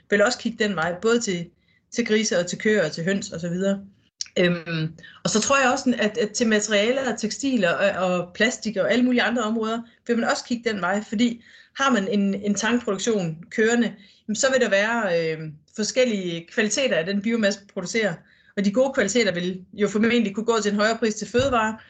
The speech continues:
hvorimod noget af det, der har en, en lidt lavere kvalitet, måske kan bruges til at, at trække højværdige stoffer ud af, eller lave til plastik, eller lave til tekstil, eller et eller andet. Så det, jeg tror helt sikkert, at i,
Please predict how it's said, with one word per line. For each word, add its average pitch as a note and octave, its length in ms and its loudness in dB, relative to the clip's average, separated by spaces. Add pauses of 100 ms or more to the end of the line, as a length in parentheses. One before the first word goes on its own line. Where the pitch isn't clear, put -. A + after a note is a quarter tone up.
(200)
hvorimod A3+ 340 2
noget A3 160 2
af A3 60 -2
det, A3 100 -6
der G#3 80 2
har G#3 200 0
en, F3 120 -6
en F#3 60 -6
lidt G3+ 200 -2
lavere G#3+ 260 2
kvalitet, G3 360 -4
måske G#3+ 320 -4
kan - 80 -10
bruges G#3 240 -2
til E3+ 420 0
at, F#3 200 0
at G3 100 0
trække F#3 260 -2
højværdige G3+ 360 2
stoffer F#3+ 320 0
ud G3 140 0
af, F#3 160 4
eller D#3+ 180 0
lave E3+ 160 2
til E3+ 120 -10
plastik, F#3+ 400 -6
eller D#3+ 200 -4
lave E3+ 240 0 (760)
til G3 240 0 (140)
tekstil, F#3+ 440 0
eller D#3+ 160 0
et D#3+ 60 2
eller E3+ 140 0
andet. F3 160 -2 (580)
Så F#3+ 240 2 (340)
det, A#3+ 180 0
jeg A#3 120 2
tror C4 120 -2
helt C4+ 220 0
sikkert, C4 220 2
at G3 160 -2
i, G3+ 60 2